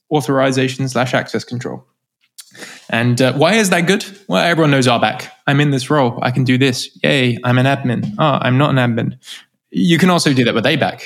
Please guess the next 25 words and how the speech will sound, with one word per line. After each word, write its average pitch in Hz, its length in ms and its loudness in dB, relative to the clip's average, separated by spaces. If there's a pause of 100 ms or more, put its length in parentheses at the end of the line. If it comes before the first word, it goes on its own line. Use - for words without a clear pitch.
(120)
you 117 120 -4
know, 123 260 -2
and 110 200 -2
you 107 40 -4
give 110 220 -4
them 110 360 -2
the 110 100 -4
role 127 260 2
attribute. 101 400 -4 (240)
But 143 80 2
you 147 60 2
can 156 80 4
do 165 140 2
crazy 190 640 0
things 123 280 0
with 101 100 -2
it. - 240 -10 (240)
Like, 117 240 -2
uh, 113 140 2
for 117 140 -2
example, 113 420 -2
at 95 60 -4
the 104 60 -4
healthcare 120 380 -2
place, 110 420 -10